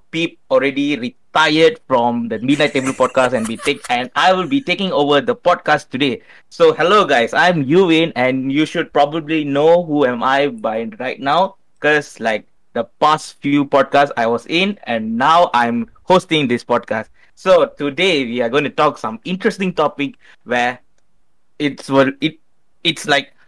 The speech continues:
it's like inside my heart, it's like damn burning, but in the same time, I feel damn disappointment with my supporting team. So before we start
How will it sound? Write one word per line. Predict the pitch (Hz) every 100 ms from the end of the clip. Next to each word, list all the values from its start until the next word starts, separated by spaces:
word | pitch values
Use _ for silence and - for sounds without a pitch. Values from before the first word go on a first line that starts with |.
| _ _ _ -
it's | 139
like | 139 -
inside | 160 147 - 226 143
my | 117
heart, | - 160 165 - - _ -
it's | 123 127
like | 117 - 120
damn | 160 185 143
burning, | 156 165 180 202 202 _ _ _
but | 120 135 - _ _ _ _
in | 139
the | 135
same | 190 202
time, | 196 190 190 123
I | 120
feel | 156
damn | 135 160 175 175 - _ _ -
disappointment | 139 160 147 139 151 151 143
with | 123 117
my | 110 113 - _
supporting | 135 - 135 135
team. | 127 107 - _ _ _ _
So | 180 180 175 - _
before | 156 233 226
we | 156
start | - - _ 190 202